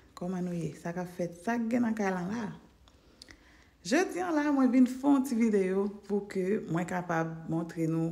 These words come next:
kòman ke mwen pran swen vizaj mwen. Ou menm tou,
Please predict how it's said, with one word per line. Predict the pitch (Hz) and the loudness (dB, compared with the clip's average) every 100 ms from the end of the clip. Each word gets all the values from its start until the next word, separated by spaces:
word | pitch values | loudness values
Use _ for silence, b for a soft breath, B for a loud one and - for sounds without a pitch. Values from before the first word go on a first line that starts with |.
| 165 | -2
kòman | 180 175 180 175 | -2 -2 -4 -4
ke | 190 185 196 214 B B B B _ | -4 -2 -2 -4 B B B B _
mwen | 156 170 196 196 196 | -6 -4 -2 -4 -6
pran | - 165 165 | -6 -4 -4
swen | - 180 175 | -4 -2 -2
vizaj | 156 151 147 156 147 - | -4 -6 -4 -2 -4 -6
mwen. | - 139 143 - - _ 202 | -8 -8 -12 -18 -20 _ 0
Ou | |
menm | 202 254 320 262 | 4 4 4 0
tou, | - 208 226 | 0 -4 -4